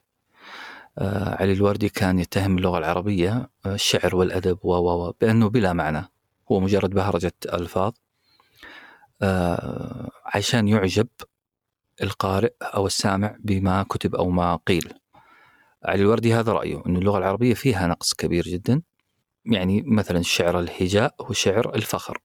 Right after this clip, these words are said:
هذه كانت الطرقين الرئيسية عند الشاعر العربي، وهدفها فقط إبهار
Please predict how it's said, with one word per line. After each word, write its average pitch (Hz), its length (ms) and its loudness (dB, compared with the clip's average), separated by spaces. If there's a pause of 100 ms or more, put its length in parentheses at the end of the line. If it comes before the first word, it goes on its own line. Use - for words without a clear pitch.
(380)
هذه 110 300 0
كانت 95 240 0 (240)
الطرقين 98 680 0
الرئيسية 87 680 0
عند 90 200 0
الشاعر 80 400 0
العربي، - 440 -6 (580)
وهدفها 117 640 0 (260)
فقط - 300 -4
إبهار 92 600 0